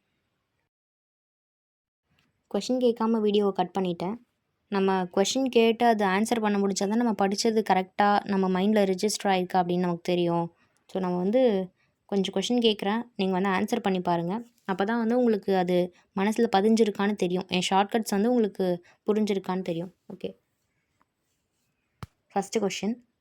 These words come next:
தலைமுறை தத்துவமாய். தலைமுறை தத்துவமாய். அடுத்து,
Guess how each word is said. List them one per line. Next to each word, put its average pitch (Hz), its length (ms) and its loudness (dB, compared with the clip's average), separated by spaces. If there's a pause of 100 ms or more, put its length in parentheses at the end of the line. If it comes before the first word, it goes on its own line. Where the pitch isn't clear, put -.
(540)
தலைமுறை 240 640 6
தத்துவமாய். 180 720 2 (1000)
தலைமுறை 214 540 6 (640)
தத்துவமாய். 180 680 0 (2500)
அடுத்து, 185 340 0